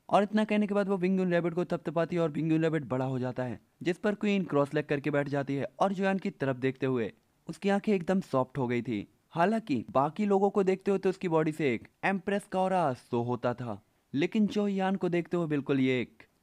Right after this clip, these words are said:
सॉफ्ट और प्यारी सी लड़की की तरह थी, जो देखकर जोयान भी विंगुन रैबिट पर क्रॉस लेग बैठ गया होता है। तभी क्वीन थोड़ा सा जोयान के क्लोज आ जाती है और क्वीन के इतने क्लोज आने के कारण जोयान को हल्की सी गर्माहट महसूस हो रही होती है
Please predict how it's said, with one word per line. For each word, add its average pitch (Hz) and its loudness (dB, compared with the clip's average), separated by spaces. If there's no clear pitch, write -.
सॉफ्ट 185 2
और 147 0
प्यारी 196 0
सी 196 -2
लड़की 120 0
की 123 -2
तरह 117 0
थी, 113 -8
जो 180 4
देखकर 220 2
जोयान 208 0
भी 208 0
विंगुन 202 0
रैबिट 190 0
पर 196 0
क्रॉस 131 0
लेग 135 -2
बैठ 127 -2
गया 127 0
होता 123 -2
है। 113 -6
तभी 208 2
क्वीन 220 0
थोड़ा 190 0
सा 190 -4
जोयान 147 -2
के 151 -4
क्लोज 110 -2
आ 113 0
जाती 113 -4
है 110 -6
और 190 -2
क्वीन 208 0
के 214 -4
इतने 202 -2
क्लोज 170 -2
आने 160 0
के 156 -2
कारण 156 -2
जोयान 156 -2
को 160 -4
हल्की 147 -4
सी 160 -6
गर्माहट 117 -2
महसूस 117 -4
हो 120 0
रही 117 -2
होती 113 -4
है 98 -6